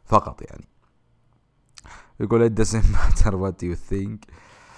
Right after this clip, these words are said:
آه، شو أقول يا فارس؟ أقول ما جاوبنا. يقول: "تحياتي أخوكم فارس التيكري." حبيبنا يا فارس. والأسبوع الجاي، آه، راح تحصل جول، بس الظاهر الأسبوع الجاي حلقة كيك أوف ما فيها هاشتاج. <laughs>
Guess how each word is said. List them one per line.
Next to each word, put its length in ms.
آه، 920
شو 160
أقول 200
يا 60
فارس؟ 300
أقول 180
ما 220
جاوبنا. 600
يقول: 140
"تحياتي 420
أخوكم 300
فارس 340
التيكري." 520
حبيبنا 500
يا 60
فارس. 420
والأسبوع 480
الجاي، 500
آه، 160
راح 180
تحصل 420
جول، 300
بس 280
الظاهر 320
الأسبوع 320
الجاي 160
حلقة 240
كيك 300
أوف 140
ما 280
فيها 340
هاشتاج. 340
<laughs> 80